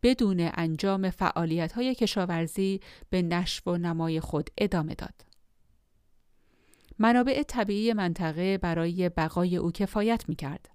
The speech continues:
در دوران فراوانی تولید مثل بیشتری می‌شد و در مقاطع کمبود فرزندان کمتری متولد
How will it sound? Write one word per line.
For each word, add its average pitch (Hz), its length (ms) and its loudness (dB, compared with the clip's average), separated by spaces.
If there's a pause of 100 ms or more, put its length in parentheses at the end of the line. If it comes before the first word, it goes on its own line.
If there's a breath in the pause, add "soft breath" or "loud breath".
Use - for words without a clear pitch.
(960 loud breath)
در 190 180 8
دوران 175 440 4
فراوانی 170 840 0
تولید 175 360 0
مثل 175 460 0
بیشتری 220 520 0
می‌شد 226 360 -2
و 240 180 4 (280 loud breath)
در 240 180 4
مقاطع 226 640 2
کمبود 180 640 0
فرزندان 185 720 0
کمتری 220 540 0
متولد 151 480 -2